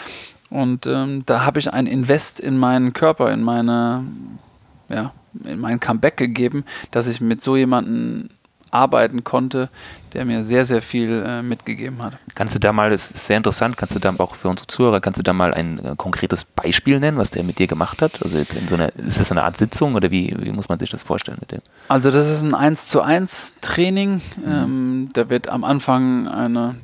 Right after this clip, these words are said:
Speaker 1: Diagnose gemacht von deinen, ja, Fähigkeiten, was deine ganzen Sinnesorgane angeht, sprich, es wird auch deine Augen,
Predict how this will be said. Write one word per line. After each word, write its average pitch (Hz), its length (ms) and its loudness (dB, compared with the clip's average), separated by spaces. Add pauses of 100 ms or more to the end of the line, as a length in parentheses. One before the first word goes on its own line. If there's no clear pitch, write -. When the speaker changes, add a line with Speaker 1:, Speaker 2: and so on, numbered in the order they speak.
(100)
Speaker 1:
Diagnose 131 640 4
gemacht 135 360 2
von 123 260 0
deinen, 120 640 0 (1600)
ja, 131 260 0 (1040)
Fähigkeiten, 139 1120 2
was 123 300 -2
deine 117 300 -2
ganzen 120 280 -2
Sinnesorgane 143 720 2
angeht, 135 540 0
sprich, - 420 -6
es 110 220 -8 (140)
wird 120 200 -8
auch 110 300 -8
deine - 340 -6
Augen, 135 720 2